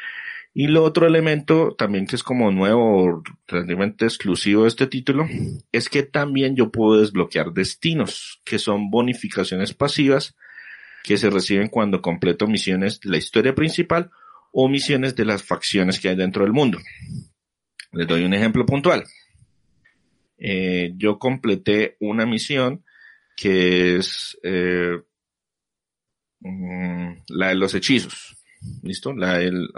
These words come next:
la facción de los magos. Entonces, en la facción de los mano-, de los magos, lo que hicieron es que me dieron un más uno a, más uno de maná de regeneración por segundo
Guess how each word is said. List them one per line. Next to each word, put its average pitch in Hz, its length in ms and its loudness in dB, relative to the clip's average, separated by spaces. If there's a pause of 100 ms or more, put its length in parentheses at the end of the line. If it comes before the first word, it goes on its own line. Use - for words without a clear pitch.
(220)
la 87 180 -2
facción 135 560 0
de 135 80 2
los 104 180 2
magos. - 580 -4 (1000)
Entonces, 95 320 -4
en 95 100 -2
la 92 80 0
facción - 360 -2
de 135 100 4
los 156 100 2
mano-, 123 440 -2
de 101 200 -2
los 120 120 2
magos, 120 280 0
lo 113 100 -2
que - 120 -4
hicieron 95 360 -2 (140)
es - 240 -2
que 107 100 -4
me 107 160 0
dieron 104 320 2 (720)
un 104 340 0
más 107 320 -2
uno 160 440 2 (280)
a, 90 720 -2
más 92 240 -4
uno 110 160 4
de 131 80 4
maná 98 380 2
de 104 60 2
regeneración 95 720 -2
por 110 140 -2
segundo 156 560 0